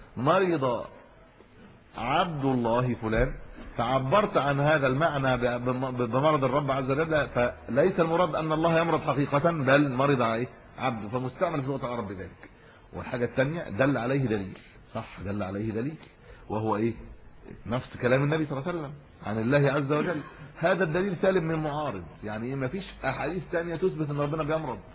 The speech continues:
مش زي اليهود ما بيقولوا ان ربنا عز وجل ندم على اغراق اهل الارض بالطوفان حتى، وبكى حتى رمد وعادته الملائكه. ده بيثبتوا بقى حقيقه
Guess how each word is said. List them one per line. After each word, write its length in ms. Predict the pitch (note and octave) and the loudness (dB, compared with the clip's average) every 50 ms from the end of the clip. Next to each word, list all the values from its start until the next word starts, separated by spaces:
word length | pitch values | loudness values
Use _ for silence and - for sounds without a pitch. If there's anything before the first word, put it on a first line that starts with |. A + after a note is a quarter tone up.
| - - - - - - - - - - - - - - - - - - - - - - - G#2 | -20 -14 -10 -10 -10 -10 -10 -14 -16 -18 -20 -20 -20 -20 -20 -20 -20 -20 -20 -20 -20 -18 -16 -14
مش 80 | G2 | -8
زي 140 | G2+ C3 C#3 | -4 -4 -2
اليهود 300 | C3+ C3+ B2+ C#3 E3+ D3+ | 0 0 0 0 0 0
ما 100 | C3+ C#3 | 0 2
بيقولوا 340 | C3+ C#3+ D#3 F3 F3 D3+ B2+ A2+ A2 - - - - - - - A2 | 2 2 2 2 0 0 -4 -8 -10 -12 -16 -20 -20 -20 -16 -10 -8
ان 140 | A2 A2+ A#2 | -6 -4 -2
ربنا 340 | A#2 A2+ A#2 C3+ C#3+ C#3 | -2 -2 -2 -2 -2 0
عز 200 | B2+ C3 B2+ B2 | 0 -2 -2 -2
وجل 420 | B2+ B2 C#3+ D3 C#3+ C#3 C3 B2 A#2+ - - - - - G#2+ | -2 -2 0 0 0 0 0 -2 -4 -8 -14 -18 -14 -8 -4
ندم 500 | B2+ D3 D3+ C#3 C#3+ C3+ C3 C3 B2+ B2 - - - - - - - - - - | -2 -2 0 2 0 0 0 -2 -4 -4 -8 -16 -20 -20 -20 -20 -20 -20 -14 -10
على 260 | G#2+ A#2 C3 C3 B2+ A#2+ A#2 | -4 -2 0 0 0 0 -2
اغراق 300 | A#2 A2+ C3 C#3 C3+ - | -2 -2 -2 -2 -2 -2
اهل 180 | B2 C3+ C3 B2 | -2 -2 0 -2
الارض 240 | A#2 - B2+ C3+ A#2+ A#2 | -2 -2 -2 -4 -4 -4
بالطوفان 640 | A2+ A#2 - - A#2+ A2 B2 C3 C3+ B2+ A#2+ A2+ - - - - - - | -4 -6 -6 -6 -6 -2 0 0 0 0 -2 -6 -12 -16 -18 -18 -14 -8
حتى، 180 | - C#3 C#3+ - - - - - - | -6 -6 -6 -6 -10 -20 -16 -10 -6
وبكى 460 | A#2 A#2+ B2 D3 D3 C#3+ C3+ B2 A#2 - - - | -4 0 0 0 0 0 -2 -4 -4 -4 -4 -4
حتى 260 | C#3 C3+ - - B2+ | -4 -4 -2 -2 -2
رمد 360 | B2 B2+ C3+ D3+ D3 C3+ A#2 G#2 F2+ - - - - - - - - - - - - - | 0 0 0 -2 -2 -2 -4 -4 -8 -14 -16 -20 -20 -20 -20 -20 -20 -20 -20 -18 -10 -6
وعادته 420 | G#2+ G#2+ A2 A#2 A#2+ D3+ D3 C#3+ B2+ | -4 -2 0 0 0 0 0 0 -2
الملائكه. 480 | A#2 A#2 A#2 A#2+ A#2 B2 B2 - G#2 - - - - - - - G#2 | 0 2 2 2 2 0 -2 -6 -10 -14 -14 -16 -16 -16 -14 -8 -2
ده 80 | A#2+ A#2+ | -2 0
بيثبتوا 380 | A#2+ B2+ A#2+ A#2+ D3+ D3 D3 D#3 | 0 0 -2 0 -2 -2 0 2
بقى 140 | D#3+ D3+ C#3 | 2 2 0
حقيقه 280 | C#3+ C3+ - F3 C#3 | -2 -2 -4 -4 -4